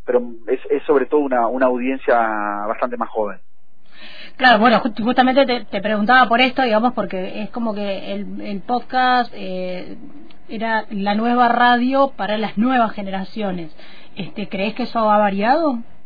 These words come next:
Speaker 1: Mi-, justamente pensando en esa encuesta, yo, en, en, en,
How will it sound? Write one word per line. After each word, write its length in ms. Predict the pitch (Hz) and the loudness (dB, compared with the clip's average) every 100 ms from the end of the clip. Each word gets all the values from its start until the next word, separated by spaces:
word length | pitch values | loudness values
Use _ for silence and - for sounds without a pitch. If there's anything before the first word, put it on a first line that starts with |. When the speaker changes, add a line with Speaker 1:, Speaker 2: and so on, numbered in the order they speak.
| - - - - - - - - - - - | -12 -10 -12 -12 -12 -10 -10 -10 -12 -10 -8
Speaker 1:
Mi-, 160 | 226 | -8
justamente 600 | - 262 269 262 262 262 | -4 0 2 2 2 -2
pensando 420 | 226 220 190 240 247 | 0 0 0 -2 -2
en 80 | |
esa 160 | 220 220 | -2 -2
encuesta, 360 | 208 240 247 240 | 0 0 2 0
yo, 100 | 240 - | 0 2
en, 260 | 180 170 | 4 4
en, 220 | 175 165 | 0 -2
en, 460 | 160 170 160 156 | -2 -2 -2 -4